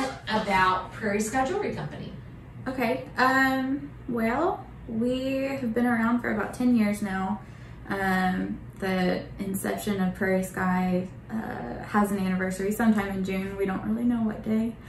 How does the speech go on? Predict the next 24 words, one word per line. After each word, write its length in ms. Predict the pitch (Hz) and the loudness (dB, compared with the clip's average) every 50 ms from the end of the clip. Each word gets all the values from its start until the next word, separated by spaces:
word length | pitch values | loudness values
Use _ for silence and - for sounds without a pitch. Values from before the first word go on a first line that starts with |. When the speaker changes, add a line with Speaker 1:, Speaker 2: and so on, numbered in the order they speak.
| - - - - - - 247 240 | -14 -14 -14 -12 -8 2 8 12
Speaker 2:
Um, 360 | 254 269 269 262 294 - 302 | 12 12 12 12 12 12 10
<laughs> 540 | 302 - - 320 311 - - 453 - - - | 8 10 12 10 12 12 10 8 6 6 8
so 100 | 294 302 - | 8 10 12
we, 260 | - 349 - - - - - - | 12 12 12 10 4 -6 -4 2
we 100 | - 220 | 4 6
just 140 | 220 269 - | 6 8 8
hit 160 | 370 349 - | 8 6 8
ten 200 | - 349 359 415 427 | 6 6 6 6 6
years. 340 | 320 240 233 254 349 349 - | 6 6 6 6 4 4 2
Speaker 1:
So 240 | - - 302 269 247 | 0 2 4 6 6
we're 140 | 214 214 233 | 6 4 4
hitting 220 | 262 - - 214 | 2 2 2 2
that, 140 | 214 - - | 0 0 -2
yeah, 40 | - - | 0 8
Speaker 2:
Presumably. 560 | - 349 302 269 277 247 226 214 202 202 208 | 10 10 12 12 12 10 10 10 8 8 8
Speaker 1:
right 140 | 208 214 220 247 | 6 6 6 6
in 100 | 262 - | 6 6
June. 320 | - - - 370 349 - | 6 10 12 12 12 12
Okay. 560 | - 440 - - - - - - - - 320 311 - | 12 12 12 12 12 12 12 12 10 10 8 8 6
Speaker 2:
<laughs> 40 | - - - - - - - - - - - | 4 -4 -6 -6 -8 -8 -8 -10 -10 -4 2
Um, 640 | - 262 262 254 247 240 233 226 220 214 220 - - - - - | 6 8 10 10 10 10 8 6 6 4 2 0 -4 -8 -10 -10
so 680 | - - - 254 247 247 233 233 226 220 - - - | -6 2 6 8 10 10 10 10 8 6 4 2 2
I 160 | 247 247 262 | 2 4 4
started 960 | 269 - - - 269 262 262 262 254 254 254 247 247 247 240 240 220 220 - | 2 0 -2 -2 0 2 2 4 6 6 6 8 8 6 6 4 4 0 -2